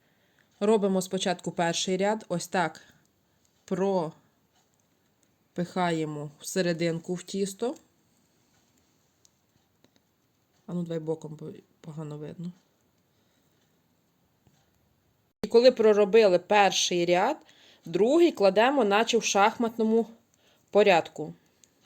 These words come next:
Впихаємо так міцненько, щоб вони добре трималися. Бачите? І така похо-, получається шишечка. Можна її робити закриту, міцніше притиснувши наші пластівці,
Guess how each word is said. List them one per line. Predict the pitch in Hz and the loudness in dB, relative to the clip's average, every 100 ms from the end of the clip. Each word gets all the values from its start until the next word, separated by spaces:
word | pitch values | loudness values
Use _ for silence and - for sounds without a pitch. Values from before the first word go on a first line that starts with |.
| _ | _
Впихаємо | - - 180 190 190 247 277 277 | -18 -4 -4 0 0 2 0 -4
так | 254 190 196 | -4 -4 -4
міцненько, | 190 - 196 196 269 262 | -6 -4 -2 -2 -2 -6
щоб | - | -6
вони | 165 175 214 | -6 -4 -2
добре | 190 185 208 | 0 0 -2
трималися. | 214 196 147 131 160 - 180 _ _ _ _ _ _ _ _ _ _ _ - | -6 -8 -8 -10 -14 -18 -20 _ _ _ _ _ _ _ _ _ _ _ -16
Бачите? | 226 - - - _ _ _ 185 | -16 -16 -20 -20 _ _ _ -16
І | |
така | 175 - - | -16 -12 -14
похо-, | - - 185 - | -14 -6 -6 -6
получається | - 190 180 202 214 208 | -8 -4 0 2 0 0
шишечка. | 175 - 147 135 - 165 | -6 -6 -6 -8 -8 -2
Можна | 233 233 214 | 2 2 2
її | 196 | 4
робити | 185 175 180 175 - - - - - | 4 4 2 0 -16 -16 -20 -20 -16
закриту, | 175 196 208 196 180 170 214 311 - - - | 0 2 4 4 4 4 2 -6 -8 -20 -4
міцніше | 196 196 - 190 185 - | -2 -2 -2 0 2 0
притиснувши | 208 202 208 220 240 240 247 - 247 240 - - | 0 -2 -4 -4 0 0 0 0 -2 -4 -16 -6
наші | 220 233 240 | 0 0 0
пластівці, | 240 233 233 247 233 233 254 311 | 0 -2 0 -4 -4 -6 -8 -8